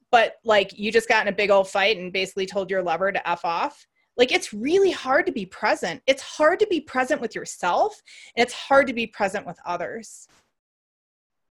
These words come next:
So the invitation is to take a peek at something that you know that you need to clean up. A decade ago, I knew I had to clean up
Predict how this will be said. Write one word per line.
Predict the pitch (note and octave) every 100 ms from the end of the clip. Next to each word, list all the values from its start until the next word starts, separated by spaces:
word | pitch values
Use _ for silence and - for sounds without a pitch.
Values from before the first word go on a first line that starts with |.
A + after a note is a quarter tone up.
| _ _ _ _ _ _ _ _ _ _ -
So | - F4 D#4+ D#4+ D4+ - _ _ _ G#3+
the | D4 D4+
invitation | F4+ G#4 - D4 E4 F#4 E4 B3+ A3+
is | A3+ A3
to | C4+
take | - C#4+ D4+
a | E4
peek | - D4 C#4 -
at | G#3+ -
something | - C#4 C#4 - F3+ D#3+ A#3+ C#4+ _
that | F#3 G#3 G3+
you | G3 C4+ D#4
know | A3 D#3+ F3+ D4 - _ _ _ _ _ _ _ _ _ _ _ _ _ _ _ _ _ _ _ _ _ _ F#3+
that | A#3
you | A#3+ C4+
need | B3+
to | A3
clean | - G#3 F3
up. | C#3+ - _ _ _ _ _ _ _ _ _ _ _ _ _ _ _ _ _ _ _ _ -
A |
decade | F#3 B3 C4 C#4
ago, | C4+ B3+ B3 -
I | A3+ C4+
knew | A3+ A3 B3 -
I | F#3 A#3
had | A3+ G#3+
to | A3+
clean | - A#3 F3+
up | E3+ -